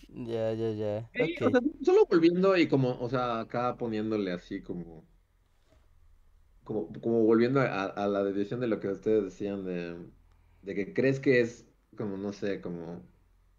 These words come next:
Speaker 2: música clásica real, pero no es así como, pero también, mm, así como por crear conversación,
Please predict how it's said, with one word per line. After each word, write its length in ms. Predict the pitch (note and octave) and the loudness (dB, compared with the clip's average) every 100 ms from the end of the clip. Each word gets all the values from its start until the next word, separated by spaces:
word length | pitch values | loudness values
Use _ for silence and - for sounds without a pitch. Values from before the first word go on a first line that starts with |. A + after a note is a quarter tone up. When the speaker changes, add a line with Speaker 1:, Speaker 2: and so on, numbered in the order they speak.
| _ | _
Speaker 2:
música 400 | G2+ A2 G#2+ G#2 | -8 -2 0 0
clásica 480 | G#2 G2 A2+ A2 F#2+ | 0 -2 -2 -2 -2
real, 340 | F#2 F#2 A2+ | 0 0 0
pero 140 | A2 F#2 | 0 -4
no 220 | F#2+ G2+ | -2 -2
es 120 | A#2 | -2
así 220 | B2+ C3 | -2 -2
como, 220 | C#3+ E3 F3 - - | 0 0 -2 -12 -4
pero 140 | C#4 | -2
también, 240 | - F#4+ - _ _ _ _ | 0 -4 -8 _ _ _ _
mm, 760 | G3 G#3 F3 E3+ - _ _ D3+ | -2 -2 -2 -12 -18 _ _ -10
así 240 | D3 G3 | -2 2
como 280 | F#3 F3 C#3 | 4 4 4
por 500 | C3 A#2+ A#2 A#2 A2+ - - _ _ _ _ _ - | 4 6 8 6 4 -2 -16 _ _ _ _ _ -4
crear 360 | C3+ C3 C#3+ | 0 2 2
conversación, 500 | E3+ C#3 B2 B2 D3+ | 2 0 -2 -4 -8